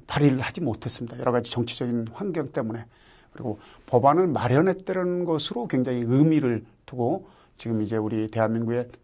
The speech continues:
탐정 역사를 이렇게, 어, 얘기하면서는 우리 하순봉 의원께서 준비한 십오 대 국회 공인탐정에 관한 법률안을 늘 앞에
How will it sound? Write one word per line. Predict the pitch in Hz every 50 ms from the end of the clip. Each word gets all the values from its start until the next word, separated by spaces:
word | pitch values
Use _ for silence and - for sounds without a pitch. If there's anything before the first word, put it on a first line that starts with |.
| _
탐정 | - - 151 175 170 165 160 - 170 160 156 139
역사를 | 113 113 110 - - - 165 - 151 175 190 190 - - - _ _ _
이렇게, | - 123 117 - - 120 107 98 92 - - _ _ _ _ _ _ _ _ _ _ _ _ _ _ - - -
어, | 87 87 - - - 110
얘기하면서는 | 110 131 127 123 131 107 107 107 101 98 113 131 135 131 - - - - - - -
우리 | - 110
하순봉 | 98 107 - 135 113 110 113 107 110
의원께서 | 107 113 110 110 104 - 104 - - 107 101 107 - _ _
준비한 | - - 117 107 107 113 110
십오 | 107 - - - 127
대 | 120
국회 | 117 107 - - 127 143 - - - - _ _ _ -
공인탐정에 | - - 117 113 107 104 - - - 120 120 113 120 113 110
관한 | 110 113 117 113
법률안을 | - - 107 110 107 104 104 104 110 135 151 147 151 - _ _ _ _
늘 | - 113 113 117 135 165 190 - - - _ _ -
앞에 | - - - - 113 95 92